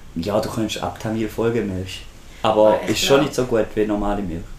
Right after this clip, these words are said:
Speaker 2: Ich glaub, ich würd lieber noch
Speaker 1: Also
Speaker 2: ein
Speaker 1: gut fürs
Speaker 2: Nippel.
Speaker 1: Baby. Ich hab im Fall auch überlegt, aber
Speaker 2: Aber obwohl der Bauchnabel eigentlich gar keine Funktion hat.
Speaker 1: Nein, äh, ich glaub, es wär schon weird, wenn du einfach keine hättest. Vor allem so,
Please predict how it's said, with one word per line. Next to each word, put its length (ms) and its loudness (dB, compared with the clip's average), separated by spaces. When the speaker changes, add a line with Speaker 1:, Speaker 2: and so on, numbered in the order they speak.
Speaker 2:
Ich 80 -18
glaub, 220 -6
ich 140 -14
würd 160 -14
lieber 300 -8
noch 80 -6
Speaker 1:
Also 160 -2
Speaker 2:
ein 60 0
Speaker 1:
gut 160 4
fürs 200 0
Speaker 2:
Nippel. 180 2
Speaker 1:
Baby. 140 -6
Ich 300 2
hab 260 -2
im 160 4
Fall 320 0
auch 200 0
überlegt, 840 -4
aber 460 0
Speaker 2:
Aber 160 2
obwohl 200 -2
der 80 -4
Bauchnabel 440 -6
eigentlich 160 -12
gar 220 -4
keine 140 -12
Funktion 400 -12
hat. 80 -12
Speaker 1:
Nein, 380 0
äh, 280 0
ich 100 -4
glaub, 140 4
es 120 -2
wär 120 8
schon 280 4
weird, 180 6
wenn 100 -4
du 60 -2
einfach 180 -8
keine 360 -2
hättest. 340 -8
Vor 160 2
allem 140 6
so, 380 2